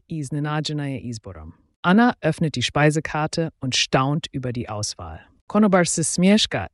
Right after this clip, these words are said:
i preporučuje specialitet kuće. Der Kellner lächelt und empfiehlt das Spezialgericht. Prijatelji veselo razgovaraju o svojim narudžbama. Freunde diskutieren fröhlich über ihre Bestellungen.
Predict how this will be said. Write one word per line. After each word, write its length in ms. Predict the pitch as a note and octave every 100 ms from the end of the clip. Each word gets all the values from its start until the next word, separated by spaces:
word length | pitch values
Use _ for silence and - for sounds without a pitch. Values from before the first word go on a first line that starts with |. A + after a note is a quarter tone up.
| -
i 100 | D3+
preporučuje 680 | D#3 C#3 D3+ F3 - F3
specialitet 760 | E3+ - C3 B2+ A2+ A2 A#2+ -
kuće. 400 | - A2 - - - _ -
Der 120 | C3+
Kellner 420 | - F3+ G3 F#3+
lächelt 540 | D#3 F3+ - G#3 G#3 -
und 160 | C#3 B2+
empfiehlt 420 | C3 - C#3+ C#3+
das 120 | C3
Spezialgericht. 1000 | - C#3+ - C3 A#2 G#2+ G2 F2+ - - _ _ _ _ -
Prijatelji 640 | E3+ F#3+ - G3+ G3+ G3
veselo 500 | C3+ D#3+ F#3 - D#3 B2+
razgovaraju 720 | A#2+ B2+ B2+ D3 D#3 D#3+ D3
o 60 |
svojim 340 | A2+ - A2+ A2+
narudžbama. 640 | A2+ G#2+ F#2 - D#2 E2+ _ _ _
Freunde 440 | - - F#3 G3 G3
diskutieren 640 | E3 - D#3 - D#3+ D#3+
fröhlich 600 | D3 - D3+ D#3+ E3+ E3 -
über 160 | C#3+
ihre 240 | C#3 C#3 C#3
Bestellungen. 680 | C#3 - D3+ A#2+ F2+ E2